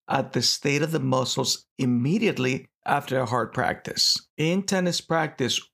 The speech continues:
or competition, it causes muscles damage, correct? But exercise-induced muscle damage actually increases after exercise as a result of a free radical formation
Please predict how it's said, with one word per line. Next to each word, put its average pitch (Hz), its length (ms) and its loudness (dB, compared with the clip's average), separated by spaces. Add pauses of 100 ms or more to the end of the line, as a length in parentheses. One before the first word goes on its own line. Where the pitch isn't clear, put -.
(160)
or 147 220 2
competition, 147 1040 0 (140)
it 160 260 0
causes 156 540 -2
muscles 123 580 0 (100)
damage, 117 560 0
correct? 117 460 -2
But 160 400 0 (140)
exercise-induced 165 1600 0
muscle 135 440 2
damage 113 600 0 (120)
actually 135 680 0
increases 123 1200 0
after - 500 -2
exercise 127 600 0
as 120 280 -2
a 123 60 0
result 120 480 0
of 110 140 0
a 113 80 2
free 135 300 -2
radical 127 480 0
formation 139 720 0